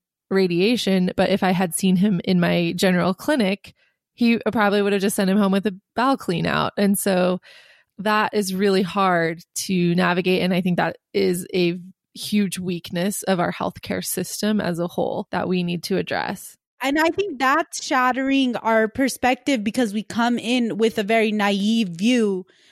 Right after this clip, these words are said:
Speaker 2: Like, literally, that's everybody. Like, we're gonna become doctors, we're gonna help our patients. But I think the thing that's been shattered day in and day out, every step of the day when I move forward, is that we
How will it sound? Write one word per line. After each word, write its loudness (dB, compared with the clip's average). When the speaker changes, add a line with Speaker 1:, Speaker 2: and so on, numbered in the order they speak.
Speaker 2:
Like, 2
literally, 2
that's 2
everybody. 2
Like, 0
we're 0
gonna 2
become 0
doctors, 2
we're 2
gonna 0
help 0
our 2
patients. 0
But 2
I 4
think 0
the 2
thing 2
that's 2
been 2
shattered 0
day 2
in 0
and -2
day 2
out, 2
every 2
step 0
of 0
the 0
day 2
when 4
I 4
move 2
forward, 2
is 2
that 2
we 4